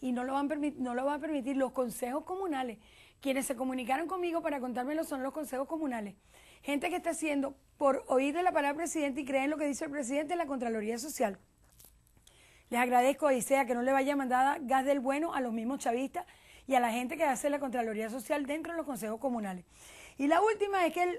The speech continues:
el fin de semana fue utilizado Maracay como un extraño puente aéreo. No sé cuántos aviones entraban y salían y entraban y salían de Maracay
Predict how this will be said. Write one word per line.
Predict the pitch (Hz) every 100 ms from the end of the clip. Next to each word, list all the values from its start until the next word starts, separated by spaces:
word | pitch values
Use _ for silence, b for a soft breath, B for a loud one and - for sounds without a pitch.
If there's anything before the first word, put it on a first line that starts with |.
| 466
el | 277 247
fin | 269
de | 269
semana | 311 302 285 294
fue | 320
utilizado | 311 311 277 277
Maracay | 302 262 247 247
como | 302 294
un | 294 302
extraño | 294 - - 269 294
puente | 294 294 285 294
aéreo. | 254 262 302 302 B B B -
No | 254
sé | 247 269
cuántos | 311 302 311
aviones | 302 269 269 302
entraban | 277 262 262 294
y | 294
salían | 269 254 277
y | 285
entraban | 254 254 285
y |
salían | 269 262 262
de | 277
Maracay | 285 254 226 302